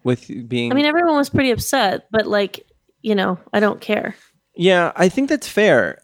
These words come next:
Speaker 1: I, I, I think, you know, when you hear about, like
Speaker 2: They let someone in, my brother let someone into his apartment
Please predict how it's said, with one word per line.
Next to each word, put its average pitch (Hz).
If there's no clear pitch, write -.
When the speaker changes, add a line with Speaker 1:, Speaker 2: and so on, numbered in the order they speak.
Speaker 1:
I, 143
I, 123
I 143
think, 190
you 151
know, 147
when 147
you 151
hear 190
about, 147
like 113
Speaker 2:
They 262
let 302
someone 269
in, 226
my 220
brother 240
let 220
someone 196
into 180
his 180
apartment -